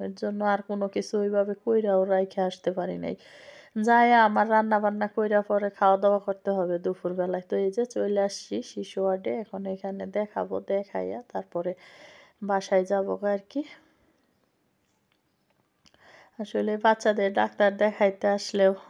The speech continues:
দেখা যায় যে, আহ, একটা প্যারা না, অনেক ঝামেলা থাকে যে ডাক্তার দেখাইয়া আবার আসা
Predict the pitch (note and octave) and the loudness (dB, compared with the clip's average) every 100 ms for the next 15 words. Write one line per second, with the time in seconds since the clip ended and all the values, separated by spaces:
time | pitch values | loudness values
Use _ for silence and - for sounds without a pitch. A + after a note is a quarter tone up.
0 | G#3+ G#3 G3+ G3 G3 G3 G3 F#3+ G3+ G3+ | -10 -2 -2 0 -2 0 0 2 0 -2
1 | - _ - - - _ _ - G#3+ G3+ | -4 _ -20 -20 -20 _ _ -8 -4 0
2 | G3 G3+ - - - _ _ - _ A3 | 0 -2 -6 -20 -20 _ _ -20 _ -2
3 | G#3 - G#3+ G#3+ C4 B3 B3 A#3+ A3+ B3 | -2 2 0 6 6 8 6 6 6 6
4 | A3+ A3+ A#3+ - - - A#3 A3+ G#3+ A3 | 4 2 0 -2 -18 -8 0 4 4 4
5 | A3 A3 A#3 A3+ A#3+ C4+ C4 B3 A3+ A3 | 2 2 0 0 -2 -2 -4 -8 -4 -2
6 | G#3+ G#3+ G#3+ G#3+ G#3 G#3+ A3 G#3+ G#3+ G3+ | 2 2 2 0 0 0 -2 0 2 4
7 | G#3 G#3+ G#3 G#3 G#3 G#3+ | 2 2 2 2 2 -2